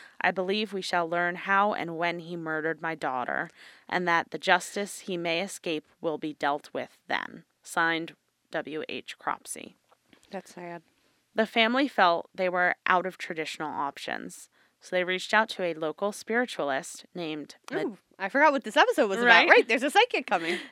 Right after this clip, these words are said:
Speaker 1: named Madame Snell Newman. <laughs> That's a name. <laughs>
Speaker 2: Ooh,
Speaker 1: <laughs>
Speaker 2: Snell.
Speaker 1: Snell. Well, it's funny 'cause we have a Snell and a Nell.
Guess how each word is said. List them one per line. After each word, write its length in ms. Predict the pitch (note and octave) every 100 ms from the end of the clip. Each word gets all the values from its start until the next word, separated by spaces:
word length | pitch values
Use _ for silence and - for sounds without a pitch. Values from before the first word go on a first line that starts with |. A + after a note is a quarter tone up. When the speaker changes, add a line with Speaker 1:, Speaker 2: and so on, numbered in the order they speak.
| -
Speaker 1:
named 360 | A3 G3 G3 -
Madame 680 | F#3 G3 F#3 F#3 F#3 F#3+ G#3+ -
Snell 600 | - G3+ E3+ E3 E3+ - -
Newman. 420 | F3+ C#3 G#2 E3
<laughs> 100 | A#3+
That's 180 | F4+ -
a 20 |
name. 400 | D#3+ E3 C#3+ A3+ D#4
<laughs> 80 | G4 F4 F4 G#4 E4+ - D4 - - - - - _ _ _ - _ _ - - -
Speaker 2:
Ooh, 200 | G#4 D4 -
Speaker 1:
<laughs> 60 |
Speaker 2:
Snell. 540 | C4 G3+ F#3+ G3+ G3 F#3+ -
Speaker 1:
Snell. 680 | - - G#3 G#3+ D3 D3+ - -
Well, 180 | A#3+ G#3+
it's 180 | G#3 -
funny 260 | A#3 G#3
'cause 180 | G3 F3
we 60 | E3
have 120 | D#3+
a 40 |
Snell 460 | - - G#3 A3 G#3+
and 140 | - E3+
a 60 |
Nell. 360 | E3+ F3+ -